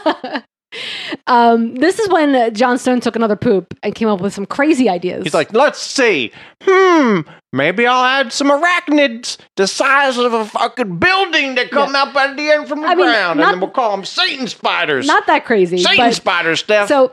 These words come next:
Speaker 1: Mike dri-, he leaves the compound, he drives back into town, and when he arrives in town, there are h-, people everywhere, hundreds of people frozen in place, just in the streets, in the middle of a handshake, getting into a car.
Speaker 2: <laughs> In the middle of a
Speaker 1: Seriously.
Speaker 2: high five.
Speaker 1: So high five. So it's like, that's how it's
Speaker 2: In the
Speaker 1: described.
Speaker 2: middle of,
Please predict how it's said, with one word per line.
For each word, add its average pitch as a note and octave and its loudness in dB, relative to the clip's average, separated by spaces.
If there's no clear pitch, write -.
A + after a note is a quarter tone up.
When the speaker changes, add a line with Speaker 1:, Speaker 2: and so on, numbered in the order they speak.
Speaker 1:
Mike D4+ 0
dri-, D#4 2
he D#4 4
leaves E4 2
the F#4+ 0
compound, C4+ 0
he A#3 2
drives A3+ 0
back A#3+ 0
into A3 0
town, G3 -2
and G#3+ -2
when A3 0
he A3+ 4
arrives A#3+ 2
in C#4+ -2
town, D4 0
there B3+ 4
are B3 2
h-, C4 -6
people E4 -2
everywhere, G#3 0
hundreds E4+ -2
of - -8
people B3+ 2
frozen C#4 0
in B3+ 0
place, - -6
just C4+ -4
in A#3+ -2
the A#3+ 0
streets, - -4
in G#3 -2
the A3 2
middle A#3 4
of A#3+ 0
a C4+ 0
handshake, A#3+ -4
getting B3 2
into C#4+ 4
a C#4 0
car. G#3 2
Speaker 2:
<laughs> - 0
In C3+ 2
the C#3 2
middle D3 4
of G4+ 4
a - 0
Speaker 1:
Seriously. - 2
Speaker 2:
high C#3 0
five. A#2+ 0
Speaker 1:
So G#4 2
high - 0
five. A#3+ 0
So B3+ -4
it's D4+ -2
like, F4 2
that's F4 0
how F4 2
it's - -2
Speaker 2:
In E3 2
the F#3 2
Speaker 1:
described. G3+ 4
Speaker 2:
middle F#3+ 4
of, D#3+ 2